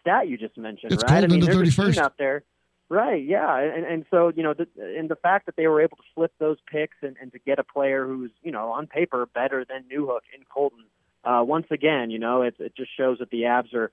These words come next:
Speaker 1: are, are kinda one step ahead and are serious about, you know, this championship window. It, it'd be easy, I think, for some teams to relax a little bit and, and trust the roster they have. But the Avs know that they can't just sit back and, and, and wait and hope for something good to happen,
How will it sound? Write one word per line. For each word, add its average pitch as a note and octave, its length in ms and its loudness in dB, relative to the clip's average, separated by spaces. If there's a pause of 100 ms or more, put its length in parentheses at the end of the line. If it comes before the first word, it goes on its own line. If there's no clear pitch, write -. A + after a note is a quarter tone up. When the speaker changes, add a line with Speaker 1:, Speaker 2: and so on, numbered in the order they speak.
(240)
Speaker 1:
are, G2 240 -2
are - 40 -4
kinda E3 260 0
one D#3+ 280 2
step D#3+ 200 2
ahead D3 340 4
and E3+ 220 2
are F3+ 180 2
serious A3 380 2
about, D3 320 2
you D3 80 -8
know, C#3 140 0
this C#3 200 -4
championship D3+ 600 -8
window. C3 480 -6
It, A2 200 -12
it'd G2+ 140 -20 (140)
be C3+ 60 -14
easy, D#3+ 440 -6
I B2+ 80 0
think, C3+ 300 -12
for - 160 -18
some C3+ 180 -8
teams C3 300 -12 (400)
to A2+ 80 -10
relax B2+ 480 0
a C#3+ 40 -2
little C#3 240 0
bit C3 400 2
and, G2 140 -12
and G2+ 140 -14
trust B2+ 320 -4
the A#2 80 -10
roster A#2 400 -2
they G#2 120 -6
have. B2 400 0 (380)
But - 120 -10
the C3 60 0
Avs D3 240 2
know D3+ 200 4
that B2 120 -6
they A#2 80 -4
can't C3+ 240 -8
just A#2 220 -14
sit C3 160 -8
back B2 260 0
and, A2+ 200 -10
and, G#2+ 180 -12
and A2+ 160 -10
wait A#2+ 240 -4
and G#2 240 -14
hope C3+ 260 -4
for B2 160 -8
something G#2+ 300 -10
good B2+ 160 -8
to G#2+ 80 -10
happen, G#2+ 320 -8